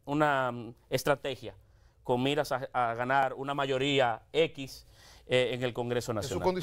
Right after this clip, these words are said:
Speaker 1: Pero no
Speaker 2: de
Speaker 1: será
Speaker 2: jefe de
Speaker 1: mejor.
Speaker 2: campaña, en su condición de jefe de campaña hacia el exterior, hay casi el diez por ciento de la población que vota en República Dominicana está en el exterior, ochocientos setenta y tantos mil ciudadanos.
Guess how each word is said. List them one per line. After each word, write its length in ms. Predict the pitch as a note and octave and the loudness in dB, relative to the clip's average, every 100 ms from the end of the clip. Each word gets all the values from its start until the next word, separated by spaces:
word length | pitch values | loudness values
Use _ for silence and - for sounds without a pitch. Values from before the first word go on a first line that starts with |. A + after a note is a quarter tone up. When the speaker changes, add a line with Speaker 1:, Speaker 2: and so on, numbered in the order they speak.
| D3 | 2
Speaker 1:
Pero 20 | |
no 60 | E3 | 2
Speaker 2:
de 40 | |
Speaker 1:
será 100 | - | -2
Speaker 2:
jefe 100 | F#3+ | -2
de 80 | G#3+ | 0
Speaker 1:
mejor. 100 | G#3 | -2
Speaker 2:
campaña, 400 | E3 D#3 A2+ A2+ - _ _ - | 0 -2 -2 -8 -16 _ _ -12
en 160 | C#3 | -10
su 120 | B2+ C#3+ | -8 -6
condición 300 | C3+ C#3+ F3 | -4 -2 0
de 80 | |
jefe 160 | E3+ E3 | 0 0
de 100 | D#3+ | 0
campaña 580 | C#3+ B2+ A#2+ A#2 B2 - | -2 -2 -2 -4 -6 -6
hacia 300 | - C3 - | -2 -2 -4
el 80 | C#3 | -10
exterior, 600 | C#3 - C#3+ F3+ D3+ A#2 - | -8 -6 -4 0 0 0 -8
hay 160 | D#3+ | -10
casi 320 | A#2+ C#3 C3 | -2 -2 -2
el 140 | B2+ A2+ | -6 -4
diez 160 | D3 | -6
por 200 | - C3+ | -6 -10
ciento 380 | - D3 C3 B2 | -4 -4 -2 0
de 80 | B2 | 2
la 140 | A2+ | 0
población 520 | - A2 A2 - C3 B2 | -2 -4 -4 -4 -6 -4
que 120 | B2 | -2
vota 400 | B2 C#3+ B2+ A#2+ | -2 -4 -4 -4
en 80 | A2 | -2
República 500 | G#2+ B2+ B2 A#2 A#2 | -4 -2 -2 0 0
Dominicana 520 | A2+ A2 G#2+ A#2+ A2+ | -2 -6 -4 -4 -2
está 120 | - | -4
en 80 | A2+ | -2
el 80 | A#2 | -2
exterior, 320 | - A#2 D3 | -2 0 0
ochocientos 520 | B2 A#2 B2 A2+ G#2+ | -2 -4 -4 -4 -4
setenta 360 | A2+ A2 G#2 A2 | -4 -4 -4 -2
y 60 | |
tantos 320 | G2+ G#2+ G#2+ | 0 -2 -2
mil 140 | G2+ A2+ | -8 -4
ciudadanos. 480 | B2+ A#2+ C#3+ C3+ | 0 4 4 2